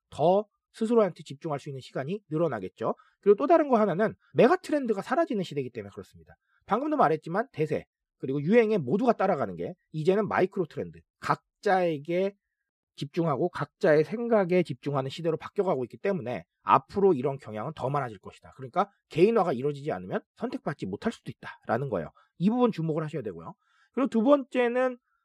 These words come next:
결국은 경쟁 시대라는 겁니다. 이게 무슨 얘기냐면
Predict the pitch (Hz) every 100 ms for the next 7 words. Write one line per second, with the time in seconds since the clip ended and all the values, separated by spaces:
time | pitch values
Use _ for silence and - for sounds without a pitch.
0 | _ _ _ _ _ _ _ _ _ _
1 | _ _ - 202 226 220 233 208 143 165
2 | 180 160 143 151 139 101 92 80 85 -
3 | - 160 190 220 113 147 175 131 110 233